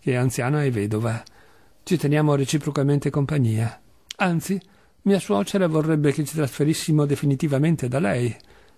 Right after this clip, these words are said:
E forse finirò per fare così. Nicotra Leonardo, nato a Minichillo, provincia di Ragusa,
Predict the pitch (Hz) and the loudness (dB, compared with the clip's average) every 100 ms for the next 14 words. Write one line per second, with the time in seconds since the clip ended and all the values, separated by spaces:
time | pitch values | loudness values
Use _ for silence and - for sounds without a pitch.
0 | _ _ 214 - - 262 - 262 - 190 | _ _ -8 -6 -4 -4 -2 -4 0 2
1 | 160 160 170 - 143 156 202 151 107 98 | 2 0 -2 -2 -2 0 0 -2 -4 -8
2 | - _ _ _ _ _ 151 139 143 131 | -14 _ _ _ _ _ 0 2 0 0
3 | 139 123 - - 139 156 214 - 120 127 | -2 -4 -6 -2 0 0 -2 -2 0 0
4 | 139 123 117 127 147 - 233 156 123 123 | 0 -2 0 0 0 2 2 2 0 -2
5 | 127 123 127 123 135 196 226 196 147 | 0 0 -2 0 0 2 2 2 -2